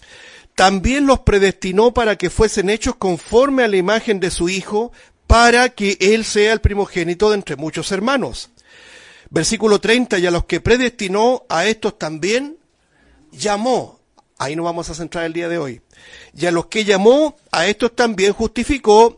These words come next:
y a los que justificó, a estos también glorificó". Ya, eternidad futura.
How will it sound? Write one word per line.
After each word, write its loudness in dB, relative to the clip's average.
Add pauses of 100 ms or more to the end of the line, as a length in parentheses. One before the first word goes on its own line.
y -8
a -4
los -4
que -8
justificó, -2
a -2
estos -10
también -6 (1300)
glorificó". -4 (440)
Ya, -10
eternidad -8
futura. -14